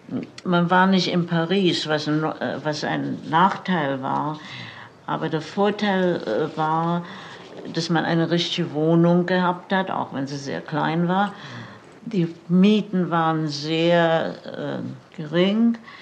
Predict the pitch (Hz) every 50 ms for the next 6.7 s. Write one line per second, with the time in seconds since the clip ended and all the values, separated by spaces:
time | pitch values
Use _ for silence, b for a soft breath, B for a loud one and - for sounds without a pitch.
0 | B B B B B B B B - - 143 165 170 180 170 165 175 180 175 170
1 | 165 170 165 165 160 160 156 156 160 160 - - - 156 156 160 156 156 160 170
2 | 170 165 165 160 165 - - - 156 147 - - - - - - - - - -
3 | - - - - - 151 151 151 - - 185 196 190 - 202 196 180 - - -
4 | 180 175 180 180 180 180 170 175 170 175 - 175 175 170 - - 185 170 160 165
5 | - 160 151 147 143 139 143 143 143 147 139 - - - - 143 143 - - -
6 | - - - - - - - - - 143 143 139 143 135